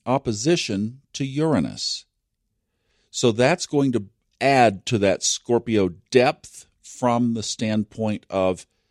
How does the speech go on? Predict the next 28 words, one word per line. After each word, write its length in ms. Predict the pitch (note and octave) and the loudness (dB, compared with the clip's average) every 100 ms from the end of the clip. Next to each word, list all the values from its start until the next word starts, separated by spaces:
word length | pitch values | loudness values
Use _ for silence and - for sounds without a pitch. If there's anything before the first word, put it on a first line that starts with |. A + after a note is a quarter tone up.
| _ _ _ _ _ _ _ | _ _ _ _ _ _ _
you 140 | G2 | -8
might 480 | F#2+ G2 A#2 D#3 D#3 _ _ _ _ _ | -4 -2 -2 -2 -6 _ _ _ _ _
be 220 | C3 C3+ | -8 -8
digging 460 | B2 A2+ B2 B2 A#2 | -8 -4 -2 0 -2
up 160 | A#2 - | -4 -8
some 200 | - G#2+ | -6 -4
emotional 600 | G2+ G#2 G#2+ - G#2+ F#2+ | -2 -2 -2 -4 -6 -6
things 480 | - A2 G#2 G2+ F#2 | -6 -4 -2 -4 -6
that 160 | F#2 | -8
you 140 | - F2 | -10 -12
hadn't 400 | - G2+ G2 F#2 - | -6 -4 -4 -8 -8
explored 840 | F2 _ - - - G#2 F#2 E2 - | -14 _ -10 -8 -6 0 0 0 -8
for 200 | - D#2+ | -4 -2
a 80 | C#2 | -2
while. 480 | C2 C#2+ B1 G1+ - - C#3 - | -2 -4 -4 -8 -14 -8 -6 -2
<laughs> 100 | C#3 - - - B2+ _ - - - - _ - A3+ G3+ F#3+ - | -2 -2 -8 -6 -10 _ -20 -20 -20 -20 _ -20 -20 -20 -14 -2
It's 240 | F#3 B3+ | 0 0
kinda 220 | - F#3+ | -2 -2
weird. 320 | D3 D3+ D3 - | 0 2 2 0
I 100 | C#3+ | -6
had 200 | D#3 D3+ | -4 -4
a 60 | A#2 | -6
dream 400 | G2+ A#2 D#3+ D3 | -2 0 0 0
this 260 | F#2 - | -2 -4
morning 380 | E2+ C#2 C#2 D2 _ _ _ _ _ - - | -6 -8 -8 -10 _ _ _ _ _ -20 -6
of 120 | A2+ | -4
something 420 | - C3 C3+ B2 A2 | 0 0 2 2 2
that 240 | F#2+ - | 2 -2